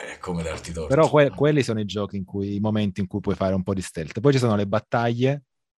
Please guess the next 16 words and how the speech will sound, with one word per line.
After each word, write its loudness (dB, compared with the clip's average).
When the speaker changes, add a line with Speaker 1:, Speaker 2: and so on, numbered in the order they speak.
Speaker 2:
Se -4
vuoi 0
andare -2
proprio 0
là 0
come -2
un -2
animale -2
e 2
ammazzare -4
tutti, -8
fai 0
la 2
battaglia, 0
la 2
Speaker 1:
<coughs> -4